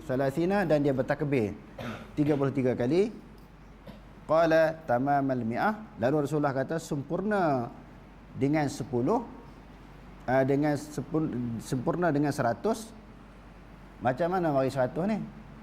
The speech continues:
Ha, kalau tasbih tiga puluh tiga,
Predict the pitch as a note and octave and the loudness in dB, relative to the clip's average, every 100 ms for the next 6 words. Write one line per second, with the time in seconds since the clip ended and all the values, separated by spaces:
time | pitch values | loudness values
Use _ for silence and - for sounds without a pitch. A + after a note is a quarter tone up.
0 | - - - - - - - - - G2+ | -20 -20 -20 -20 -20 -20 -20 -18 -8 -2
1 | G#2 G2+ G2 F#2+ G2 - - - - - | -2 0 -2 -4 -8 -14 -18 -20 -20 -20
2 | - A#2 B2 C#3 C#3+ D3+ E3 D#3 C3 C3+ | -4 -2 0 -2 -2 0 0 0 0 2
3 | B2+ C3+ C3+ F#3 | 2 0 0 0